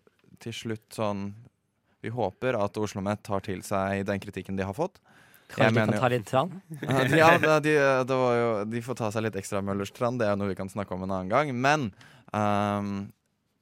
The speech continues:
Speaker 1: de har fått en oppfordring. Under, altså, en demokratiseringsprosess er nødvendig. Eh, det antar jeg at studentene også er med på, siden dette er med å, eh, likestille studentene. Eh, vi går mot veis ende her i emneknaggen. Eh,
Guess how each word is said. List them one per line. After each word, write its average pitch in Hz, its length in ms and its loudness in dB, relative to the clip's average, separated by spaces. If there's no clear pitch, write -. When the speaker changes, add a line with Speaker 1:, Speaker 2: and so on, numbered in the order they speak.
Speaker 1:
de 117 120 0
har 120 60 2
fått 120 220 -4
en 113 240 2
oppfordring. 110 480 -4
Under, 101 380 -4
altså, 107 180 0
en 104 100 0
demokratiseringsprosess 104 1120 -4
er 95 560 0
nødvendig. 98 400 -2
Eh, 98 380 0
det 107 160 4
antar 92 380 -4
jeg 101 160 0
at - 100 -14
studentene 95 380 -4
også 95 160 -2
er 95 100 -2
med 98 160 -6
på, 156 160 0
siden 120 160 -2
dette 104 160 -2
er 101 80 -2
med 95 140 -4
å, 92 100 -4
eh, 98 180 -2
likestille 92 480 -6
studentene. 104 400 -6
Eh, 113 300 0
vi 143 160 -2
går 151 80 4
mot 143 160 0
veis 127 240 4
ende 120 160 -2
her 120 80 2
i 123 80 2
emneknaggen. 117 540 0
Eh, 113 180 -2